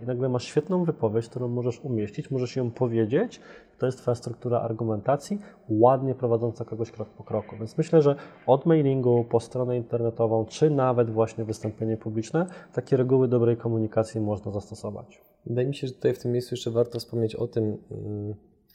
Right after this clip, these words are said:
Speaker 2: to jest jakby wiadomość skierowana do osób, które wciąż mają wątpliwości wobec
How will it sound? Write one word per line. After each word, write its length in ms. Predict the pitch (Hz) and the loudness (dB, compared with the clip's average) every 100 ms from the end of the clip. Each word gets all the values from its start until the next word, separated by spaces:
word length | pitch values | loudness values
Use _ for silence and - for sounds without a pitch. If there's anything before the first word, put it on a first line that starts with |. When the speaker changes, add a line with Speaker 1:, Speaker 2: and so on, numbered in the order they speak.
| _ _ _ 107 | _ _ _ -4
Speaker 2:
to 60 | 113 | -2
jest 100 | 110 | 0
jakby 180 | 110 107 | 0 0
wiadomość 320 | 110 110 110 | 2 2 0
skierowana 380 | - 110 113 110 | -2 0 2 2
do 160 | 110 | 2
osób, 300 | 113 - 110 | -2 -4 -6
które 360 | - 113 110 107 | -2 2 4 2
wciąż 340 | - - 117 117 | -2 0 0 2
mają 200 | 113 110 | 0 2
wątpliwości 640 | 110 110 110 113 110 110 | 0 -2 -4 -2 -2 -2
wobec 420 | 110 107 110 - | 0 0 -4 -8